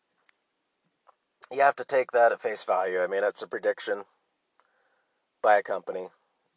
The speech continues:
Who knows? But, nevertheless, it's all really exciting news. And if things were to trend that way, that would just be, uh, so exciting for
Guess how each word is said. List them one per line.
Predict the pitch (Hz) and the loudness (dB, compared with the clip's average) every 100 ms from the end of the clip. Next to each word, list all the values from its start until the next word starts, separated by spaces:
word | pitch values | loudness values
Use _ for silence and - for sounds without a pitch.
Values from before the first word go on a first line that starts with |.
| _ _ _ _ _ _ _ - - | _ _ _ _ _ _ _ -20 -12
Who | 104 | -6
knows? | 90 78 - - _ _ _ _ _ _ _ _ _ _ _ _ | -6 -6 -10 -20 _ _ _ _ _ _ _ _ _ _ _ _
But, | 160 123 - _ _ _ _ - | 6 6 4 _ _ _ _ 4
nevertheless, | 143 135 113 127 123 113 - - | 6 6 4 6 6 6 -4 -4
it's | 147 - | 0 8
all | 139 123 | 8 10
really | 127 123 | 8 8
exciting | - - 113 107 104 | 6 2 2 2 -2
news. | 113 92 87 - _ _ _ _ _ _ _ - | -4 -6 -8 -16 _ _ _ _ _ _ _ 2
And | 127 117 | 4 4
if | 113 | 2
things | - 131 117 | 0 0 2
were | 117 110 | 2 4
to | 110 | 4
trend | 143 123 110 | 6 6 4
that | 104 98 | -2 0
way, | 101 98 98 _ _ _ _ - | 2 0 -2 _ _ _ _ 4
that | 131 | 4
would | 110 | 4
just | 107 - | -4 -6
be, | 104 101 - 101 | -8 -8 -6 -2
uh, | 95 87 | -2 -2
so | - 135 101 | -2 0 2
exciting | - 98 92 90 | 0 -2 -2 -8
for | - 92 | -12 -12